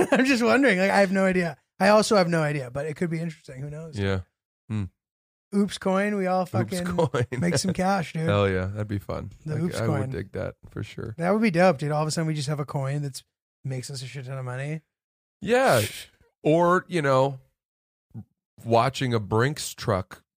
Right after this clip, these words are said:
Speaker 2: total on the highway and
Speaker 1: <laughs>
Speaker 2: the driver gets decapitated, and all of a sudden there's nobody around to watch us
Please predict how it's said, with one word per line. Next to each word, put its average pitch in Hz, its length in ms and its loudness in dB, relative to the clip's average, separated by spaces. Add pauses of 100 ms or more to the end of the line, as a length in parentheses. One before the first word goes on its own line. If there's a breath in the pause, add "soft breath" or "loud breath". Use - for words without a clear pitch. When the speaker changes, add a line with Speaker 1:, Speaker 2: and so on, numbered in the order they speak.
(180)
Speaker 2:
total 110 560 2 (100)
on 104 200 0
the 101 120 -2
highway 101 640 -2
and 95 280 -10
Speaker 1:
<laughs> - 60 -16
Speaker 2:
the 98 100 -10
driver 98 560 -2 (280)
gets - 240 -6
decapitated, 98 1120 -4
and 85 100 -10
all 95 160 -6
of 92 60 -6
a 101 60 -6
sudden 95 320 -6
there's 92 200 -8
nobody 98 360 -4
around 95 560 -6
to 90 240 -8 (380)
watch 95 280 -2
us 95 200 -6